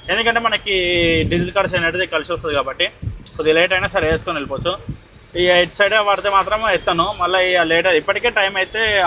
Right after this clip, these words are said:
almost ఎయిట్న్నర అయితే అవుతుంది. ఇక మళ్ళీ ఆడికి వెళ్ళే వరకు ఇప్పుడు ఆడ అన్లోడింగ్ చేయాలి, అన్లోడింగ్ చేసే వరకు మనకి ఒక ఎనిమిది అయితే దాటుతుంది. ఆడికి వెళ్ళి ఇంటికి వెళ్ళే వరకు గంట టైమ్ తీసుకుంటుంది, ఎందుకంటే ఫుల్ ట్రాఫిక్ ఉంది కదా.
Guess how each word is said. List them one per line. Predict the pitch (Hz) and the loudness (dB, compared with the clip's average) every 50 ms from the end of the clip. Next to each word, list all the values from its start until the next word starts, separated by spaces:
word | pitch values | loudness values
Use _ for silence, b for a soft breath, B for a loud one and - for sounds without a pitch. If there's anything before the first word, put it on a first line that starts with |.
| 165 | 4
almost | 175 175 196 202 196 - - 214 196 185 - - - - - - - - - - - | 2 2 0 -2 -4 -2 -4 -2 -2 -2 -4 -6 -12 -16 -18 -20 -20 -20 -20 -4 0
ఎయిట్న్నర | 160 170 170 175 190 185 | 0 0 0 0 0 2
అయితే | 185 185 175 165 202 | 2 2 2 2 2
అవుతుంది. | 190 190 175 - 170 147 147 175 202 240 - - - - - - - | 2 2 0 -2 -4 -2 -2 -2 -2 -4 -6 -10 -12 -14 -14 -12 -8
ఇక | 165 156 151 156 | -6 -4 -2 0
మళ్ళీ | 160 180 185 | 0 2 2
ఆడికి | 180 180 180 175 175 170 180 | 2 2 2 0 0 -2 -4
వెళ్ళే | 175 180 180 | -2 -2 -2
వరకు | 180 175 175 180 175 - 180 180 175 175 175 185 - - - - - - - - - - - 175 | 0 0 0 0 0 -4 -2 -2 -2 -2 -2 -4 -6 -12 -18 -20 -20 -20 -20 -20 -18 -16 -12 -8
ఇప్పుడు | 165 165 165 165 | -4 0 2 4
ఆడ | 165 165 165 | 4 4 4
అన్లోడింగ్ | 160 156 165 170 185 190 180 185 185 | 2 2 2 2 2 2 2 2 2
చేయాలి, | 185 175 165 156 156 | 2 4 4 4 2
అన్లోడింగ్ | 156 165 170 185 185 185 185 | 0 0 0 0 -2 0 -2
చేసే | 185 180 165 185 | -2 -2 -2 -2
వరకు | 180 180 180 180 - 202 214 226 - - - - - - - - - - | -2 -2 -4 -2 -2 -4 -4 -4 -6 -12 -20 -20 -20 -20 -20 -12 -6 -4
మనకి | 175 175 170 180 | -4 0 0 0
ఒక | 160 170 | 2 4
ఎనిమిది | 170 170 165 175 170 165 180 208 214 202 | 4 2 2 2 0 0 0 2 2 2
అయితే | 202 214 | 2 2
దాటుతుంది. | 202 208 196 196 190 - 170 170 196 226 233 - - - - - 165 | 2 2 2 2 2 -2 -4 -2 -2 -4 -4 -6 -14 -20 -12 0 4
ఆడికి | 165 180 202 202 - 208 | 4 4 4 2 -2 -2
వెళ్ళి | 220 214 208 | -2 -2 -2
ఇంటికి | 208 208 196 208 | -2 -2 0 2
వెళ్ళే | 208 208 208 202 | 4 4 4 4
వరకు | 202 202 - 226 180 170 | 2 2 0 -2 0 0
గంట | 170 170 180 190 | 0 2 2 2
టైమ్ | 185 190 190 202 202 | 2 2 0 0 -4
తీసుకుంటుంది, | 214 185 - 180 160 160 170 | -6 -6 -4 -2 -2 -2 -2
ఎందుకంటే | 190 208 202 214 - - | -2 -2 -2 -2 -2 -2
ఫుల్ | 190 196 220 220 | -2 -2 -2 0
ట్రాఫిక్ | 214 202 190 185 196 196 175 | 2 2 2 2 -2 -8 -8
ఉంది | 160 147 139 | -8 -4 -2
కదా. | 135 143 151 202 226 | 0 0 0 0 -2